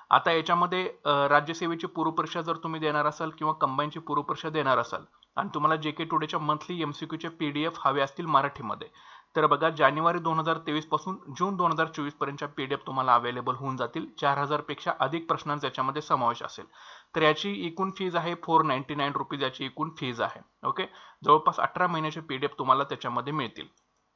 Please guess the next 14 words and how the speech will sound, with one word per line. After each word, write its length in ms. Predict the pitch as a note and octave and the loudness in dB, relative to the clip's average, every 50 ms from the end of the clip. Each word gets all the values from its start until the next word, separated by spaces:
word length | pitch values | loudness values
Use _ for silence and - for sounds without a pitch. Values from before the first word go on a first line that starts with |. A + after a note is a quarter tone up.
| _ _ - | _ _ 2
अ, 80 | B2+ B2+ | 2 4
म्हणजे 240 | B2+ B2 B2+ C3+ | 4 2 -2 -2
जानेवारी 360 | C3+ C#3 C3 C#3 C#3+ D3 D3 D3 | 0 0 2 4 4 4 2 2
दोन 140 | D3 D3 | 2 0
हजार 160 | C#3+ C#3 C#3+ C#3+ | 0 0 -2 -2
तेवीस 220 | - D3 D3 - | -2 -4 -4 -2
पासून 280 | - D3 - F3 E3 C3 | -2 -2 -2 -2 -4 -4
जून 180 | C#3+ C#3+ C#3 | -2 -2 0
दोन 120 | C3 B2+ B2+ | 0 0 0
हजार 140 | C3 C3+ | 0 -2
चोवीस 300 | C3 - - A#2+ A#2+ A#2+ | -4 -4 -6 -8 -8 -8
पर्यंतच्या 380 | - - A2 A2 A2+ A#2+ - D3 | -6 -6 -6 -6 -6 -8 -8 -10
क-, 160 | C#3 - C3+ | -8 -6 -6
कंबाईनसाठी 720 | C3+ C3+ - C#3 C3+ C3 C3 B2+ B2 - - - - - | -4 0 0 0 2 2 0 -2 -2 -6 -10 -12 -12 -14